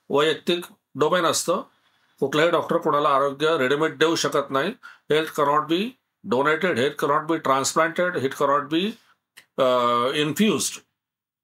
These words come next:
but that is to be only imbibed and earned. तर मग हा ॲक्टिव्ह ट्रीटमेंटचाही पार्ट आम्ही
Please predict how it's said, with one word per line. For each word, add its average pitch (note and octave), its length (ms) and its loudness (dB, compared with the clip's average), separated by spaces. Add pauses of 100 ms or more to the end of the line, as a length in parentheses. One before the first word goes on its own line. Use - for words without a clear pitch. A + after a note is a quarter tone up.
(400)
but D3+ 100 2
that C3+ 180 2
is E3 220 -2
to D#3+ 60 0
be G#3+ 80 0
only F#3 380 0
imbibed D#3 340 0
and C3 160 2
earned. F#2 280 -2 (1200)
तर E3 60 -2
मग D3+ 100 4
हा F3 140 2
ॲक्टिव्ह D#3+ 380 0
ट्रीटमेंटचाही F#3 520 0
पार्ट D3 400 2
आम्ही C#3+ 380 -2